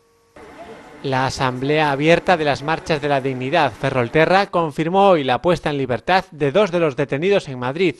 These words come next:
por el movimiento veintidós M, Miguel e Ismael. Asimismo, la entidad convocó hoy la acción Rodea el Parlamento para rechazar las políticas neoliberales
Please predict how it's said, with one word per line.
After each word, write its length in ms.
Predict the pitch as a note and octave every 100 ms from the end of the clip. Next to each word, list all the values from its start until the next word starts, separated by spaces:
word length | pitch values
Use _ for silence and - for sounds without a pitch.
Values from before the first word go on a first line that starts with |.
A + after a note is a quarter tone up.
| -
por 160 | - B2+
el 60 |
movimiento 580 | B2+ B2 B2+ D#3+ F3+ F#3+
veintidós 500 | D#3 B2+ B2+ A#2 G#2
M, 320 | F3+ C#3+ B2+ A#2+
Miguel 340 | C3 C3+ E3
e 80 | C3+
Ismael. 580 | A2+ A#2 D3 D#3 B2 A#2+ - - - - -
Asimismo, 520 | - E3+ F3 E3+ E3
la 100 | F#3
entidad 360 | D#3 C3+ D3 D#3+
convocó 480 | - D3 C#3+ D#3 D3
hoy 120 | E3
la 120 | D3
acción 420 | B2+ - E3 F#3
Rodea 340 | D#3+ C#3+ D3+ C#3+
el 80 | B2+
Parlamento 760 | C3 A#2+ C3+ E3+ D3+ D3 C3 - - - -
para 200 | D#3+ D#3
rechazar 480 | D3+ D#3+ D#3 G#3 G3+
las 120 | G3
políticas 540 | - D#3+ F3 F#3 F#3+
neoliberales 800 | D#3+ D3+ D#3+ F#3+ E3+ D3+ D#3 D3+